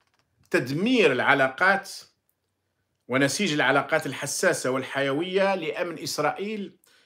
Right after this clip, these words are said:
مع دول عربية وقعت اتفاقات سلام مع إسرائيل على رأسها مصر والأردن، وتتعامل باستخفاف مع المصالح الأمنية المصرية والأردنية،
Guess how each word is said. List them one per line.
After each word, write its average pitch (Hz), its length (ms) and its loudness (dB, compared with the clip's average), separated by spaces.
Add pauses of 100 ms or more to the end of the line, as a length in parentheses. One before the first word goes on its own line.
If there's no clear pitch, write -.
(140)
مع 170 280 10
دول 202 320 8
عربية 165 520 6
وقعت 165 520 4
اتفاقات 165 600 0
سلام 165 400 2
مع 147 240 0
إسرائيل 127 480 -2
على 170 180 4
رأسها 170 420 0
مصر 156 320 -4
والأردن، 156 580 -2 (1500)
وتتعامل 160 640 6
باستخفاف 165 840 -4
مع 117 160 -4
المصالح 147 500 -2
الأمنية 156 720 -2
المصرية 160 580 -4
والأردنية، 170 840 -2